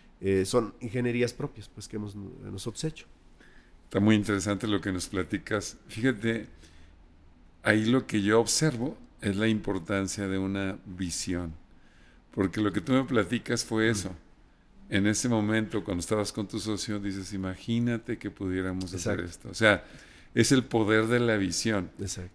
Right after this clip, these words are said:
Speaker 2: Que aunque no te plantees un objetivo concreto, a ver, en tantos años va a tener tantas sucursales, porque eso va sucediendo en el tiempo. Lo que creo que les abrió la posibilidad, a ti te abrió la posibilidad, es imaginarte ese poder ser.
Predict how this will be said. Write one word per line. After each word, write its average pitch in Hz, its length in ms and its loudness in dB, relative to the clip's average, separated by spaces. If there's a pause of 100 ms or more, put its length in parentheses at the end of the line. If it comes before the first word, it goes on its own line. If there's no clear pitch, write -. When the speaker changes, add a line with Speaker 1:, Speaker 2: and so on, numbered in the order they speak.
Speaker 2:
Que 123 80 6
aunque 117 260 6
no 131 160 6
te 160 140 2
plantees 120 480 2
un 143 100 -2
objetivo 113 540 -2
concreto, 104 580 2
a 101 40 2
ver, 104 120 0
en 104 140 -2
tantos 104 240 0
años 107 260 -2
va 107 60 0
a 101 40 0
tener 107 220 -2
tantas 104 240 -4
sucursales, 98 640 -2
porque 104 240 -6
eso 107 180 -2
va 101 140 2
sucediendo 98 640 -4
en 101 60 -2
el 85 120 -6
tiempo. 98 420 -8 (960)
Lo 101 180 2
que 107 140 4
creo 120 280 4
que 131 320 4 (420)
les 98 240 0
abrió 101 300 6
la 131 120 2
posibilidad, 101 380 2
a 101 40 2
ti 113 100 -2
te - 100 -4
abrió 110 140 2
la - 40 -12
posibilidad, 98 360 0
es 104 140 -4
imaginarte 113 840 0
ese 151 160 -2
poder 110 380 0
ser. 165 260 -4